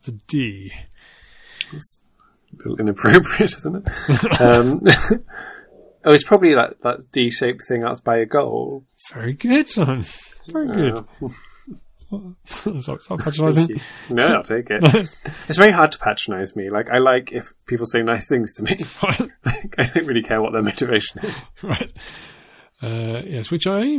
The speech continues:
Speaker 1: relatively recently discovered is, is there 'cause the maximum distance you're allowed to be away from the penalty spot. Um, okay.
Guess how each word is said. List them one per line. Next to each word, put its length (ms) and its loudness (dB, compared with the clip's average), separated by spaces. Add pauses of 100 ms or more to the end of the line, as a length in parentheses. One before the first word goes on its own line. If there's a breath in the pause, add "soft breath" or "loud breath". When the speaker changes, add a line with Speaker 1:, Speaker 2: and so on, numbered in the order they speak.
Speaker 1:
relatively 360 -2
recently 240 -6
discovered 280 -4
is, 160 -4
is 180 -6
there 140 -4
'cause 140 -8
the 80 -8
maximum 340 -6
distance 320 -6
you're 100 -4
allowed 200 -6
to 80 -16
be 80 -8
away 180 -6
from 140 -12
the 160 -10 (240)
penalty 300 -10
spot. 180 -12 (420 loud breath)
Um, 380 -2 (280)
okay. 360 0